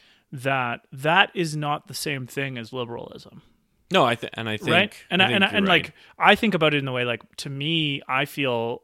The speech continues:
Speaker 1: I'm more in the tradition of John Stuart Mill, Adam Smith,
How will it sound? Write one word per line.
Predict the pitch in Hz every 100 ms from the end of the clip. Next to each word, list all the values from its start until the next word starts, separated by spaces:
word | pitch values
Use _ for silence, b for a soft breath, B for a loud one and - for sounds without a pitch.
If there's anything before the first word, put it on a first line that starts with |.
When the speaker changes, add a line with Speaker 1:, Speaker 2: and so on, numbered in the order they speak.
| _ -
Speaker 1:
I'm | 131 131
more | 127 127
in | 123
the |
tradition | 117 123 117 - 120
of | 110 107 - b b b b b _
John | - 123 117
Stuart | - 117 110
Mill, | 117 117 113 113 117 123 -
Adam | 123 123 120
Smith, | - 123 117 113 - -